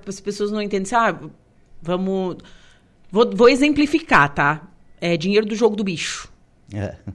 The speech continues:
Speaker 1: É ilegal? Você tem que fazer a lavagem de dinheiro? Como é que tu vai mostrar?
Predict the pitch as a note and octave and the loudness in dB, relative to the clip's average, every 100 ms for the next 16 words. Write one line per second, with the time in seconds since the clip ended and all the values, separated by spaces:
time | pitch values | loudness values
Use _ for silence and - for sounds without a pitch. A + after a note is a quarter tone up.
0 | - G#2 D#3+ E3 E3 E3 E3 E3 F#3 F3+ | -10 -4 -2 0 0 -2 -4 -4 -4 2
1 | G3+ A#3 E3 - - - E3+ F3 D#3+ D#3+ | 6 6 6 -2 -16 -10 -8 -6 -6 -4
2 | F3+ E3 E3 D#3+ D#3+ D#3 D#3 D3+ F3+ G#3 | -4 -2 0 0 0 -4 -6 -6 -4 -2
3 | F#3 E3+ E3+ F#3+ F3+ F3+ F#3 F#3+ G3 G#3 | -4 -6 -8 -4 -4 -4 -4 -2 0 0